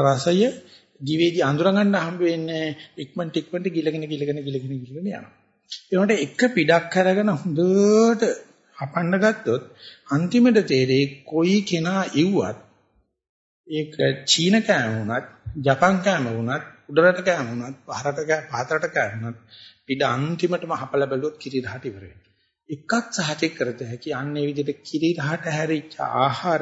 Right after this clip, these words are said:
පිට කවදාකවත් ලෙඩක් ඇති කරන්නේ නැහැ. එක පිටට පිටගෙන ගිලගෙන ගිලගෙන ගියොත් තමයි ලෙඩ රෝග ඔක්කොම එන්නේ. ඒ නිසා ගාන්ධිතුමා කියලා තියෙනවා සියලු ඝණයන් බීපන්, සියලු ද්‍රවයන්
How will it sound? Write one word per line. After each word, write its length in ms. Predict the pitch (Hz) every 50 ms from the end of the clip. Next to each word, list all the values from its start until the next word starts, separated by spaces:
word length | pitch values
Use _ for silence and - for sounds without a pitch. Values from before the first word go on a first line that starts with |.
| 123 -
පිට 260 | - - 175 175 143 95 78 71 - - - _ _ _ _ _ _ _ _ _ _
කවදාකවත් 840 | - 123 123 131 120 117 110 123 131 135 147 160 165 160 - 208 202
ලෙඩක් 260 | 185 151 143 151 -
ඇති 180 | - 127 - -
කරන්නේ 200 | - - _ _
නැහැ. 200 | _ _ _ _ _ _ _ _ _ _ _ _ _ _ _ _ _ _ _ _ _ _ _ _ _ _ _ _ _ _ _ _
එක 120 | - 139 170 170
පිටට 300 | - 175 147 156 147 185 180 185
පිටගෙන 380 | - 147 139 156 160 175 175
ගිලගෙන 320 | 151 151 147 156 160 165 170
ගිලගෙන 280 | 165 175 185 185 180
ගියොත් 220 | 190 175 185 180 -
තමයි 200 | 202 190 214 202
ලෙඩ 180 | 175 160 175
රෝග 240 | 170 170 180 185 185
ඔක්කොම 260 | 165 - - 151 123
එන්නේ. 220 | 101 - - - - _ _
ඒ 140 | _ -
නිසා 220 | 143 139 - 147 139
ගාන්ධිතුමා 640 | 131 135 127 135 156 165 180 180 - 196 185 170 -
කියලා 320 | - - 127 135 143 147
තියෙනවා 500 | 143 208 220 208 160 107 92 98 113 147 214 - - _ _ _ _ _ _ _ - - - - -
සියලු 460 | - - - 175 180 196 196 208 220
ඝණයන් 520 | 196 175 139 123 151 170 185 185 196 208 233 254 262 - - - _ _ - 120
බීපන්, 480 | 113 120 151 170 196 185 - - 87 87 92 - - _ _ _ _ _ _ _ _ _ _ _ - - -
සියලු 380 | - - - - 175 185 190 214
ද්‍රවයන් 580 | 170 139 135 139 156 160 202 226 208 143 147